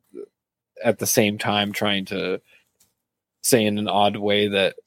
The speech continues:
Elon Musk is tied to the joke that is Space Force. I don't know. It's just, and he's even lesser than Space Force. <laughs> He couldn't even make a successful rocket take. I don't know. It just seemed like a really underhanded play on making fun of a really successful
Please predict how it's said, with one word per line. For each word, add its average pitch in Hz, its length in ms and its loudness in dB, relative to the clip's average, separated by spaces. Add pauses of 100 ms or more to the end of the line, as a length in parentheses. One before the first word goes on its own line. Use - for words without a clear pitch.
(180)
Elon 107 380 4
Musk 104 300 0
is 98 160 0 (100)
tied 101 520 4
to 110 100 -6
the 98 100 -2
joke 98 480 2
that 101 260 0
is 104 220 0
Space 101 340 2
Force. 117 380 2
I 92 100 -2
don't 85 200 -6
know. 80 160 -18 (180)
It's 101 160 -4
just, 95 220 -6
and 101 160 -6
he's 120 320 2
even 107 280 2
lesser 107 400 4
than 113 200 2
Space 120 340 4
Force. - 560 2
<laughs> - 40 -2 (560)
He 135 120 0
couldn't 117 220 4
even 110 220 -2
make 113 180 4
a - 60 -2
successful 107 580 2
rocket 101 400 0
take. 113 240 2
I 117 60 2
don't - 320 -8
know. 92 400 -4 (320)
It 127 100 6
just 139 160 4
seemed 139 220 4
like 127 160 6
a 113 60 4
really 107 280 4
underhanded 101 760 -2 (440)
play 101 300 6
on 92 240 0
making 98 320 -2
fun 101 180 -2
of 92 160 -4
a 90 100 0
really 95 220 -2
successful - 680 -4